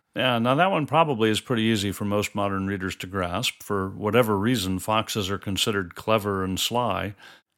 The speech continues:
perhaps because they are small nocturnal carnivores and must rely on stealth to catch their food, I don't know.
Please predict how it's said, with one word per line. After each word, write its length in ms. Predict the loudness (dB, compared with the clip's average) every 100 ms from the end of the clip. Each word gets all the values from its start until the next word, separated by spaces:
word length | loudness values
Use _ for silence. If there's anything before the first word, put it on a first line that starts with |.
| _
perhaps 400 | 0 2 0 -2
because 340 | -6 -4 -4
they 100 | -2
are 100 | -2
small 420 | -2 0 2 2
nocturnal 500 | 0 -4 -4 -4 -4
carnivores 640 | -2 -2 0 -2 -2 -4 -2
and 100 | -2
must 240 | -2 -2
rely 280 | -4 -2 -2
on 140 | 0
stealth 400 | -2 0 0 -2
to 80 | -6
catch 280 | -6 -6 -4
their 140 | -4
food, 480 | -4 -2 -2 -2 -6
I 120 | -4 -2
don't 180 | -2
know. 300 | -2 -4 -6